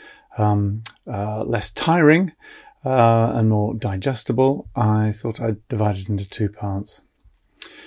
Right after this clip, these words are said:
There are references, links, and resources, um, shown in the show notes below. Um,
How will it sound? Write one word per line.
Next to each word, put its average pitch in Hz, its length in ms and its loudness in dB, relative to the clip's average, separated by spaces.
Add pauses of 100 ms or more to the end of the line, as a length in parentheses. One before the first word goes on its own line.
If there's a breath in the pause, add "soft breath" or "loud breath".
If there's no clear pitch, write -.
(640 loud breath)
There 110 160 4
are 107 100 6
references, 135 840 4
links, 127 400 4
and 110 140 4
resources, 147 920 4 (180)
um, 107 480 0
shown 117 360 4
in 104 180 2
the 98 220 -2
show 117 360 2
notes 117 480 0
below. 147 720 2 (240)
Um, 107 840 0